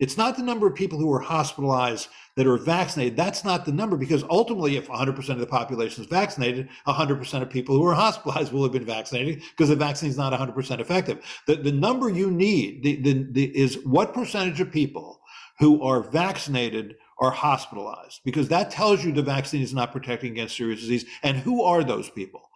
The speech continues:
How old are they? What are their comorbidities? Are they immune suppressed? That's what you need to know. Those are the data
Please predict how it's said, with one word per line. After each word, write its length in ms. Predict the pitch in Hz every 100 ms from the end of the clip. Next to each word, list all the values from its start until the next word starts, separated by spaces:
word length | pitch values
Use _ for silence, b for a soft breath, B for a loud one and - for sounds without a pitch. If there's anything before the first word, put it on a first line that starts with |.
| b b
How 180 | 127
old 240 | 131 175 190
are 140 | 175
they? 160 | 160 156
What 160 | 131
are 80 | 120
their 100 | 113
comorbidities? 760 | 107 123 110 104 139 135 127 - B B B 120
Are 160 | - 120
they 120 | 117
immune 220 | 110 117
suppressed? 440 | 98 123 131 - 117
That's 320 | 175 226 -
what 100 | 185
you 160 | 156 143
need 160 | 135
to 80 | 127
know. 140 | 117
Those 260 | 117 190 214
are 60 | 220
the 120 | 175
data 200 | 170